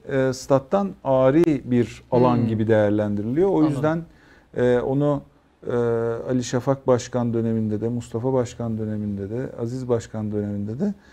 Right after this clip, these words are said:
Speaker 1: çok uğraşıyoruz. Yani onun da gelirini bize verin diye. Ama bir türlü o, e, prosedürü aşamadık.
Speaker 2: Peki o Atilla Vehbi Konuk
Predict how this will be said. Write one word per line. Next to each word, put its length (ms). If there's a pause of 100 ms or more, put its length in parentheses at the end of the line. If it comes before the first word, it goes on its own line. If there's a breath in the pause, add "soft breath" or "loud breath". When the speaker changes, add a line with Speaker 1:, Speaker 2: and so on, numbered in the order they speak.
(300 soft breath)
Speaker 1:
çok 240
uğraşıyoruz. 880 (120)
Yani 180
onun 340
da 60
gelirini 560
bize 220
verin 340 (320)
diye. 280 (460 soft breath)
Ama 240
bir 60
türlü 520
o, 280 (140)
e, 360
prosedürü 480
aşamadık. 520
Speaker 2:
Peki 260
o 60
Atilla 320
Vehbi 260
Konuk 380